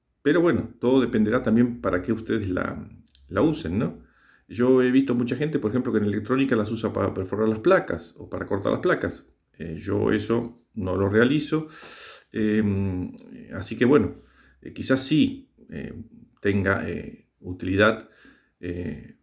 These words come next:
mayor de la que yo le encuentro. Eh, en sí las calidades, vuelvo a repetir,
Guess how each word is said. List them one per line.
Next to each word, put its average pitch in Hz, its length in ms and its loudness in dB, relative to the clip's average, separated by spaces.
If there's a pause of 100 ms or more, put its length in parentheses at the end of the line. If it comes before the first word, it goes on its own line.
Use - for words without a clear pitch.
(180)
mayor 98 420 2
de 104 60 2
la 95 100 2
que 92 60 -8
yo 104 140 0
le 95 80 -2
encuentro. 92 540 -6 (520)
Eh, 110 640 -2
en 113 140 6
sí 202 160 0
las 165 140 2
calidades, 165 540 4
vuelvo 135 200 6
a 123 40 2
repetir, 107 520 -4